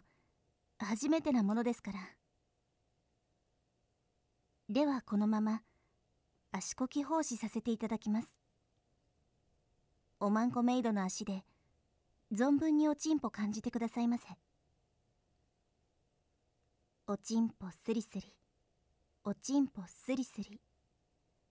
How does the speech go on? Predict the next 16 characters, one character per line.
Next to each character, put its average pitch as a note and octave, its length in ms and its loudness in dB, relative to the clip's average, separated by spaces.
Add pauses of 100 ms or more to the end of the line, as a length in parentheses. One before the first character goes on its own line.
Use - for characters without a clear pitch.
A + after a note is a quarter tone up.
(580)
お F#3 120 -2
ち - 260 -2
ん A#3 100 2
ぽ - 220 -10
ス G3+ 260 -4
リ A#3 120 0
ス - 180 -10
リ、 G3 220 -10 (960)
お F#3 80 -6
ち - 260 -2
ん C4 120 4
ぽ F3 180 -8
ス - 240 -4
リ B3 100 0
ス - 200 -10
リ、 F#3 160 -16